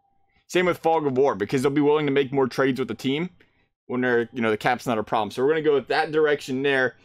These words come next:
And I think everything's good, right? Computer trades. This will allow your computer to set. We don't care if you guys trade back and forth. Sorry, you can't do it. Computers are turning it off. I just like turning things off. Can't s-, I don't know, know what else to say.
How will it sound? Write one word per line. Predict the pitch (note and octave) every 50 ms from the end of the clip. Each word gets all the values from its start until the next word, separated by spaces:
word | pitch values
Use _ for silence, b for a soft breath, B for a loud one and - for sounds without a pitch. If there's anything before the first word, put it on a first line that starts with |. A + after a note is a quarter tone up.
| b b b b b -
And | G#2 A#2+ B2 B2+ C3 B2 B2
I |
think | D3+ G3+ G#3+
everything's | A3 G#3+ G#3+ G#3 D#3 C3+ C#3
good, | A#2 A#2+ E3 F3+ C#3
right? | A2+ A#2 C3 C3+ C3
Computer | C#3+ B2+ - D#3 D3 C#3
trades. | C3 - D#3 D3+ C#3+ D3 D3 C#3+ C#3+ B2+
This | B2 C#3 - -
will | D3 C3
allow | B2+ C3+ C#3
your | C#3 C3+ C3+
computer | C3 C3+ C3 C3+ C3
to | C3 A#2+
set. | - B2+ A2
We | A#2+ B2
don't | B2 A#2+ A2
care | - B2+ A#2+
if | G#2+
you | A#2
guys | A#2+ A#2+ G#2
trade | - A#2+ A2+
back | G#2 A2 G#2+
and | F#2+ A2
forth. | - B2+ B2+ A#2+
Sorry, | - - A#2+ A2+
you | A2+ A2
can't | - B2 A#2+
do | B2 C3 B2
it. | A#2
Computers | - A#2+ A2 B2 A#2+ A#2+ A#2 G#2+ A2+
are | -
turning | - C3 A#2 A2 G#2 G#2
it | A2 A#2+
off. | C3 C#3 C3+ B2 -
I | B2 G#2+
just | G#2+ - B2
like | G#2+ G2+
turning | - C#3+ A#2+ A2+ G#2+
things | - A2+ A2 G#2+ B2
off. | B2+ C3+ C3+ -
Can't | - B2 G#2+ A2
s-, | - - - -
I | G#2+ G2+ D#2 D#2
don't | D#2+ D#2+
know, | E2 D#2+
know | F#2+ G#2
what | G2 F2+
else | G#2+ A2 -
to | - A#2
say. | - F#3+ G#3+ B3 A#3 -